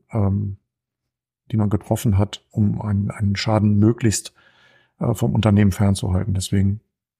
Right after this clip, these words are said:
sind das häufig, äh, Gründe, die angeführt werden.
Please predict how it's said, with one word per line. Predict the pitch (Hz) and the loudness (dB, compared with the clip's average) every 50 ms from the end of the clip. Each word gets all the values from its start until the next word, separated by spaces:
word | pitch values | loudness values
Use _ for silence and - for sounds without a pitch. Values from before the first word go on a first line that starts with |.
| _ _ _ _ _ _ _ _ | _ _ _ _ _ _ _ _
sind | - - 113 101 107 | -6 -4 -4 -2 -2
das | 101 - - - | -2 -4 -2 2
häufig, | 110 113 113 - - 110 95 - - - _ - | 2 2 2 2 -2 -8 -8 -10 -12 -12 _ -4
äh, | 120 110 104 104 107 104 107 - _ _ _ _ _ - - - - - - - - - _ _ | -2 -2 0 -2 -2 -6 -8 -10 _ _ _ _ _ -20 -20 -20 -20 -20 -20 -20 -20 -20 _ _
Gründe, | - - 123 143 151 139 127 123 120 120 - 185 - _ _ | 0 2 2 4 4 2 4 4 4 2 2 -2 -8 _ _
die | - 120 - - - | -20 -12 -8 -6 -4
angeführt | 127 123 110 104 - - - 120 - - | -2 -2 -4 -4 -6 -6 -8 -8 -8 -6
werden. | - 107 101 98 117 | -8 -8 -8 -8 -12